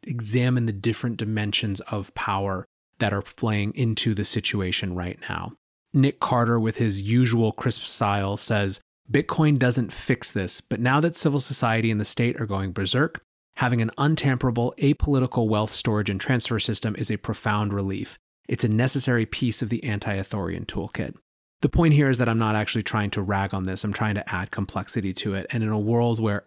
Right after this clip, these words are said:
everyone right now is competing to box us into uncomplex ideas, to unnuanced ideas that serve only to divide and to, to distract us, I want to use this space for more complexity and more nuance.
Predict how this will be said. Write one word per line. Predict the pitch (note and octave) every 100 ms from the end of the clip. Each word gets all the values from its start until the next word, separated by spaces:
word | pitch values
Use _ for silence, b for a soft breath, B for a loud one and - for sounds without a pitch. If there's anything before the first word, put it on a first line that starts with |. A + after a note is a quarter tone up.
| _
everyone | - A#2 C3+ C3 B2+
right | A2+ A2+ A#2
now | G#2+ G#2 G2+ A2+
is | -
competing | - G2+ - B2+ A2+ A#2+ A#2+ _ _ _
to | - A#2
box | F#2+ A2 A#2 - -
us | G#2+ -
into | - A#2 A#2 - A#2 _
uncomplex | A2+ A2 A2+ - G#2 G2 - A2 G2+ -
ideas, | - G#2+ G2 G2 F#2+ G2+ A#2 - _ -
to | - -
unnuanced | B2 A2+ A2+ A2+ A2 A#2 -
ideas | A#2 A2+ A#2+ B2+
that | A#2 -
serve | - A2+ G#2+
only | B2 A#2+ A#2+
to | - A2+
divide | G#2+ F#2 G2 G2 G#2+
and | - G#2+ F#2+
to, | - G#2 - -
to | -
distract | G2+ - - G#2 G#2 -
us, | B2 C#3 - _ _ _ -
I | A2
want | A2 A2+
to |
use | G#2+ G#2+ G2
this | A2+ -
space | - C3+ C#3 -
for | - A2+
more | G#2+ G#2+ G#2+ G#2
complexity | - G#2+ - G#2+ - G#2
and | F#2+
more | F#2 F2+
nuance. | F#2 F#2 F2 G2+ -